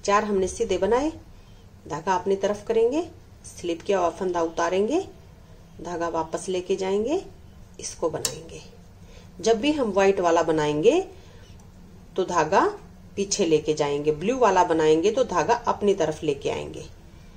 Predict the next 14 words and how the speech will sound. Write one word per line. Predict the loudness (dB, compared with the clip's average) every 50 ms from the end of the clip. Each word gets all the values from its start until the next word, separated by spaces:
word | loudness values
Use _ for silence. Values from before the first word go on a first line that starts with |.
| -20 -20 -20 -20 -20 -20 -20 -20 -20 -20 -20 -20 -20 -20 -20 -18 -16
पीछे | -16 -12 -8 -6 -4
लेके | -2 -2 -2 -2 -4 -4
जाएंगे | -4 -2 -2 0 0 0 0 -2 -2 -6 -10 -20 -20 -20 -20 -18 -12
और | -8 -4 -4
इसको | -4 -6 -8 -8 -8 -8
हम | -6 -4 -2 -2 -2 -4 -6 -12 -18 -16 -16
सीधा | -14 -14 -8 -4 -4 -4 -4 -6 -10 -10
बना | -10 -12 -14 -14
देंगे। | -16 -18 -18 -20 -20 -20 -20 -20 -20 -20 -20 -20 -20 -20 -20 -20 -20 -20 -20 -20 -20 -20 -20 -20 -20 -20 -20 -20 -20 -20 -20 -20 -20 -20 -18 -16 -12 -10
धागा | -10 -8 -6 -8
पीछे | -8 -8 -10 -10 -8 -8 -8
करेंगे, | -6 -4 -4 -4 -4 -4 -2 -2 -2 -4 -4 -8 -16 -18 -18 -18 -18 -18 -18 -16
इसको | -16 -12 -6 -4 -4
उतारेंगे | -4 -2 -2 -2 -2 0 0 0 2 2 2